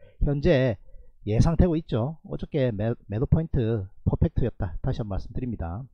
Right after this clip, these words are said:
그리고 가지고 있던 종목들 카카오 차익 실현, 전량 차익 실현, 더존 비존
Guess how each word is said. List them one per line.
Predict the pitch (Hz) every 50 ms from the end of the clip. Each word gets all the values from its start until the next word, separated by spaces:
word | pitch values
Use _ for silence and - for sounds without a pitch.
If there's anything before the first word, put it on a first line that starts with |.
| - _ _ _ _ - _ _ - - - - - - - - - - - - - - - -
그리고 | 185 185 175
가지고 | - - 180 185 196 190
있던 | 165 - 175 151
종목들 | 170 180 185 165 - - 175 170 160 135 110 92 - _ _ _ -
카카오 | - 165 156 - - - 180 175 160 131 95 - - - - - -
차익 | - - 190 151 127
실현, | - - 160 151 135 113 117 143 160 156 - _ _ - _
전량 | - - 127 131 147 156 160 147
차익 | - 165 151 -
실현, | - - 131 135 113 - _ _ - - _ _
더존 | - 117 127 135 139 - 185 190 185 160
비존 | 180 175 170 170 139 110